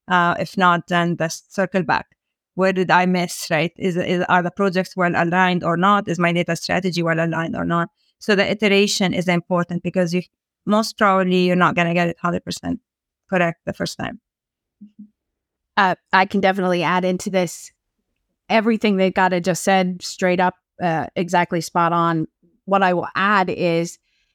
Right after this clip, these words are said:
Speaker 2: as we're doing particularly innovative work, return isn't going to come tomorrow, right? So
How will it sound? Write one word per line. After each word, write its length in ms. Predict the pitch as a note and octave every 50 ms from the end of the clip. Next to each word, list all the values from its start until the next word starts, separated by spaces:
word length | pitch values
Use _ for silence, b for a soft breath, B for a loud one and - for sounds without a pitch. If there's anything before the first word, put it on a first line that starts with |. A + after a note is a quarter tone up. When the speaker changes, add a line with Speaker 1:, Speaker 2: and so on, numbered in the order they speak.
| _ _ _ _ -
Speaker 2:
as 260 | G#3 A#3+ D4+ E4+ C4+
we're 160 | A#3+ A#3+ A3
doing 420 | G3 F3+ A3+ A3 G#3+ G#3 G3+ F#3 -
particularly 520 | - G3+ - A3+ A3 - A#3 G3+ F#3+ F#3+
innovative 640 | - - F3+ F#3 F#3 F#3 F#3+ F#3 F#3 F3+ F3+ F3+ F3
work, 440 | E3 F#3 F3 - - - _ _ _ _ _ _ _ _ _ _ _ _ _ _ _ _ _ _ _ -
return 420 | G3+ G3+ - - - D4+ D#4 D4
isn't 240 | A#3 G3 G#3+ F#3+ F#3
going 240 | - F#3+ F#3+ F#3 E3+
to 60 | G#3
come 240 | - - F3 E3+ D#3
tomorrow, 520 | - - D#3+ D3 C#3+ D3+ D3+ C#3 B1+ - - _ _ _ _ _ _ _ _ _ _ _ _ -
right? 340 | F3+ F3 E3 E3+ - - -
So 340 | - - G3 F3+ E3+ D#3